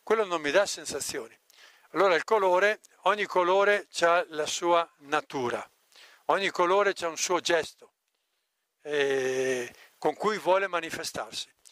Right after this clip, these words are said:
Ad esempio il blu, se volete, il blu è scuro alla periferia e poi più che si va verso il centro schiarisce.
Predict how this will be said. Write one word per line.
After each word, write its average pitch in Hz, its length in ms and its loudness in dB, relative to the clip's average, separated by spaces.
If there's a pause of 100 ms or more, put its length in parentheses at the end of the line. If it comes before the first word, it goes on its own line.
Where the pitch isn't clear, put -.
(240)
Ad 151 120 -6
esempio 175 400 -2
il 151 80 -4
blu, 190 340 -4 (100)
se - 200 -12
volete, 147 500 -4 (560)
il 143 120 -10
blu 185 340 -2 (300)
è 143 420 0
scuro 202 460 0
alla 147 160 2
periferia 165 840 -2 (360)
e 160 140 0
poi 208 180 2
più 208 160 -8
che 170 100 -6
si 151 120 -2
va 165 100 4
verso 170 260 -6
il 165 60 -8
centro 185 420 -2
schiarisce. 147 680 -2